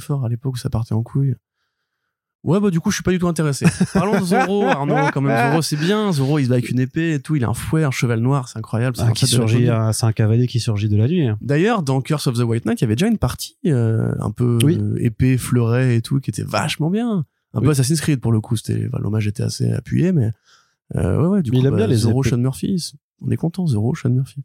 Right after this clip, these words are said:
Speaker 2: Il aime bien les
Speaker 1: Et
Speaker 2: épées, hein.
Speaker 1: les gamins du Joker qui
Speaker 2: <laughs>
Speaker 1: Non, mais en plus, il est fort en road trip aussi. Je veux dire, off-road, sa, sa carrière commence quand même par un road trip, euh, où on apprend des choses en chemin. Euh, mais par contre, franchement, euh, là, là, pour le coup, moi, ça m'intéressait le côté, euh,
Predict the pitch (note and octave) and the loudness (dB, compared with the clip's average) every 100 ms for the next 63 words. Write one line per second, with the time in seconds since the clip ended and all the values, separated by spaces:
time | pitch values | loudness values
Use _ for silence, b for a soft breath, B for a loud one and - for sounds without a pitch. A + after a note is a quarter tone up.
0 | - B2 A#2 B2 D#3 B2+ A2+ A#2 A2+ G#2+ | -4 0 2 2 2 2 0 0 2 0
1 | G#2+ A2 A2 A2+ A2+ A2+ G2+ A2+ A#2 A#2 | 0 0 2 2 2 0 -2 0 -2 -2
2 | - F#3 G#3 - A3 - - - - G#3+ | -4 0 0 2 0 0 -2 -4 -2 -4
3 | - F#3 - - B2+ B2+ B2+ E3 D3+ C#3 | -2 -6 -6 -2 0 0 2 0 0 0
4 | A#2+ D#3 C#3 A#2+ A#2+ C#3 C3 C3 - D#3 | 0 0 2 0 0 0 0 -2 0 0
5 | A#2 G#2 G#2+ - B2+ - A2+ A#2 A2+ G#2+ | 2 0 -2 -2 -2 -2 -4 -4 -4 -2
6 | A2+ B2 - G#2+ - A2 G#2+ G#2 G#2 A2 | 2 0 0 -2 0 0 2 0 0 -2
7 | - A#2+ A#2+ A#2 G#2 G2+ A2+ B2 A#2+ A#2 | 0 -2 0 0 0 -2 -4 -6 -6 -4
8 | G#2 G2 G#2+ A2 - C#3+ A2+ C3+ C#3+ G3 | -4 -4 -2 -2 0 -2 0 0 0 0
9 | B B B B B _ - A#2+ G#2 B2 | B B B B B _ -4 0 0 0
10 | C#3+ C#3+ A2 A2 C#3 C3+ G2+ D2 A2+ B2 | 0 -2 -2 0 0 2 0 -2 -4 0
11 | B2+ D3 C#3 C3 A#2+ F3 C#3+ - B2+ B2 | 0 0 2 0 0 0 0 -2 -2 -2
12 | B2 B2+ - C3+ B2 A2+ B2 A#2+ A2 | -2 0 0 -2 -2 -2 -2 0 -2